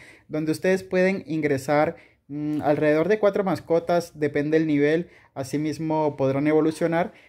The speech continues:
También habrá un sistema para que esas mascotas suban de nivel, eh, a nivel diez. Así que en nivel diez, pues ya saben, eh, una evolución terriblemente hermosa. Así que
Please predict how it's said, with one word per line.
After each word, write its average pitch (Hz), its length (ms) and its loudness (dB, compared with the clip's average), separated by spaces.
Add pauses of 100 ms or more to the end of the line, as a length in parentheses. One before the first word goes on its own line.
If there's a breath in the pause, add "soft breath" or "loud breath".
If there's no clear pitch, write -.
(120)
También 156 360 0
habrá 165 160 4
un 165 60 0
sistema 165 380 -4
para 151 140 0
que 151 80 -4
esas 156 160 -2
mascotas 143 460 -4
suban 143 340 -2
de 151 120 2
nivel, 156 460 0 (360 soft breath)
eh, 135 500 0
a 143 160 -2
nivel 139 480 0
diez. 175 640 0 (400 soft breath)
Así 139 240 -6
que 160 440 2
en 147 100 -2
nivel 147 300 2
diez, 190 300 0
pues 147 220 -4
ya 135 140 -2
saben, 185 440 0 (440 soft breath)
eh, 135 280 -2
una 151 220 0
evolución 147 960 0 (480 soft breath)
terriblemente 151 760 2
hermosa. 135 580 -4
Así 135 220 -10
que 151 360 -2